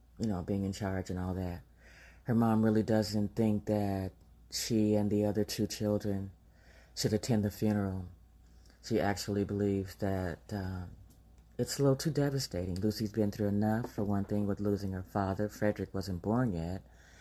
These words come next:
at that time, but she just instructs them to stay home and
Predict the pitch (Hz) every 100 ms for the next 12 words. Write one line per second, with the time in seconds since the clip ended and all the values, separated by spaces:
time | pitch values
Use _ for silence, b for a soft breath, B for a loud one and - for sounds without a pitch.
0 | b - 95 104 113 127 113 85 87 92
1 | 104 b b b b - 120 - - 147
2 | 147 139 - - - 147 139 - 139 127
3 | - 120 110 107 - 110 104 98 - b
4 | b b - - 107 104 117 113 110 107
5 | 98